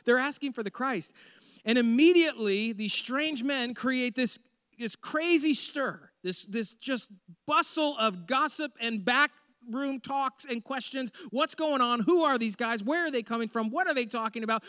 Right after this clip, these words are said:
What is this star they're talking about? A lot of confusion surrounding them. So first of all, let's answer the question, who are these guys? Uh, we're told that they are wise men who come from the east, and the term is used of them, magi. They are magi.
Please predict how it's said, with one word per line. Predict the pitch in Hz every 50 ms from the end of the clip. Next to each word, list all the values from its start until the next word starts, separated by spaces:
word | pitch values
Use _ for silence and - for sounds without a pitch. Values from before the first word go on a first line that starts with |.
| 339 262
What | 277 370 370 339
is | 247 220
this | 208 185 -
star | - - - 285 285 302 302 285
they're | 285 285 247
talking | - 262 254 254 - 254 247 233
about? | 208 233 220 220 214 - - - - - -
A | 175
lot | 190 202 220 240
of | 277 254
confusion | - 240 214 - - 196 220 233 226 196 190 165 135 120 - _ _ _ _
surrounding | - - 180 160 156 151 143 139 139 131 127
them. | 120 110 - _ _ _ _ _ _ _ _ _ _ _ _ _
So | - 196
first | 185 294 311 294 247
of | 277
all, | 262 240
let's | 240 233 -
answer | 262 254 247 214 233
the | 208
question, | - - 214 202 - 190 165
who | 190 196
are | 175 160
these | 147 139 135 123
guys? | - 135 117 101 - - - - - _ _ _ _ _ _ _ _ _ _ _ _ _ _ _ _ _ 180 - _ _ _ 190
Uh, | 175 180
we're | 196 202
told | - 240 285 294 311
that | 294 254
they | 269 254 220
are | 196 190
wise | 190 208 208 220 233 233 196 208
men | 220 208 202 180
who | 185 196
come | - - 196 190 185
from | 180 - 175 165 160
the | 147 - _
east, | 160 143 110 101 - - - - - - _ _ _
and | 165 165 160
the | 151
term | - - 202 220 220 214 202
is | 175 160 139
used | 156 214 247 262 240 202 - 156
of | 170 165 151 143 135
them, | 143 139 135 143 147 165 170 - _ - _ _ _
magi. | - 135 151 170 175 170 170 170 143 147 131 120 110 107 107 - _ _ _ _ _ _
They | 143 143
are | 143 135 135
magi. | 135 139 143 143 143 143 143 135 131 113 110 95